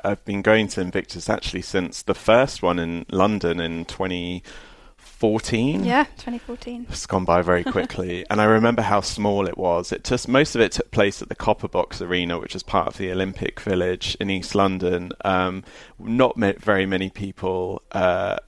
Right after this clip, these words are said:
Speaker 1: there in attendance. It was mostly supporters and family members. Uh, and then to see it grow to Florida at the E S B N Centre a couple of years later and now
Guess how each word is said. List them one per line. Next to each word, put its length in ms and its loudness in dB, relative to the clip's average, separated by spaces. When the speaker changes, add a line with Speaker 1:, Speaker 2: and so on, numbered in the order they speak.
Speaker 1:
there 360 2
in 100 -2
attendance. 680 -4
It 60 -8
was 120 -6
mostly 380 -2
supporters 640 -4
and 140 -6
family 380 0
members. 680 -4
Uh, 360 2
and 180 0
then 160 2
to 120 -6
see 240 0
it 140 -2
grow 360 4
to 180 -8
Florida 720 4
at 100 -4
the 120 -10
E 60 -6
S 140 -10
B 180 -8
N 200 0
Centre 720 0
a 60 -14
couple 240 -6
of 120 -4
years 260 -4
later 540 4
and 140 0
now 440 4